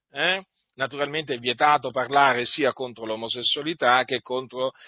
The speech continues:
la, eh, fornicazione in questi, in queste comunità massonizzate, perché appunto,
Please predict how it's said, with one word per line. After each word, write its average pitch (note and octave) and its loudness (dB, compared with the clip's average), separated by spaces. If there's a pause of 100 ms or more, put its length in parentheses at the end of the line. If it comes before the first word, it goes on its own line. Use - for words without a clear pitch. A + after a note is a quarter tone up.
(180)
la, A#2+ 4
eh, A#2+ 0
fornicazione C#3 0
in A#2+ -6
questi, A#2+ 0 (300)
in - -18
queste C3 -4
comunità C3 0
massonizzate, B2+ 2
perché G#2 -2
appunto, A2 -6